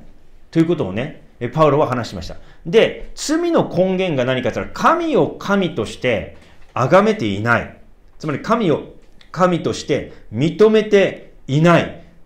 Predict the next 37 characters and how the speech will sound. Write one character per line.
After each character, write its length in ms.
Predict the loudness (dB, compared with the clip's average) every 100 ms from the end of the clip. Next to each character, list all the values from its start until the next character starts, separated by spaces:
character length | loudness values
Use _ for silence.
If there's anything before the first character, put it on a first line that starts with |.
| -2
私 520 | 2 6 6 6 6
は 120 | 2
自 180 | 2 0
分 200 | 0 2
で 80 | 0
生 120 | -2
き 20 |
て 60 | -4
い 40 |
る 60 | -4
と 80 | -2
か、 340 | 0 0 -4 -16 -10
自 140 | -2 2
分 300 | 4 4 6
で 400 | 6 4 -2 -8
善 280 | 2 6 6
悪 160 | 4
の 80 | -2
判 260 | 0 0 0
断 120 | -2
が 100 | -2
で 120 | -4
き 100 | 0
る 100 | 0
と 100 | 0
か 400 | 2 2 2 -4 -18 -18
で 60 | -10
す 100 | -2
ね。 360 | 0 0 -4 -18 -12
え 100 | -8
ー、 80 | -6
こ 140 | 2
う 60 | 4
や 80 | 4
っ 140 | 2
て、 440 | 0 0 0 -10 -10
え 760 | -2 0 0 0 0 -2 -8